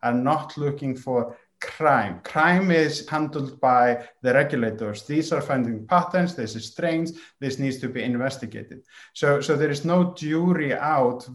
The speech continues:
by the banks. They are just doing the, the, the very best that they can do in order to create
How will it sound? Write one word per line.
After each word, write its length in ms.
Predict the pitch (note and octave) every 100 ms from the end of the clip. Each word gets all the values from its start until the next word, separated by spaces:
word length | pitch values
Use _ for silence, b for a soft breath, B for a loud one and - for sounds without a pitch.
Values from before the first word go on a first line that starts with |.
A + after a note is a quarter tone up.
| -
by 240 | D3+ F3
the 140 | E3 B2
banks. 500 | A#2+ G#2+ A2 - - b b
They 320 | B2+ D3 E3
are 200 | D3+ D3 -
just 300 | C#3 - -
doing 320 | D3 C3+ C3
the, 240 | C#3 D#3 C3+
the, 260 | C3 B2+
the 120 | B2
very 320 | B2+ D3 E3+ D#3
best 320 | C#3 C3 -
that 180 | B2 A#2+
they 220 | C#3+ F3
can 260 | E3+ B2+
do 340 | A#2 A#2+ A2+ A2+ B B
in 140 | C3+ B2+
order 240 | C3 C3
to 300 | B2+ B2 B2
create 540 | - C3 B2+ B2 B2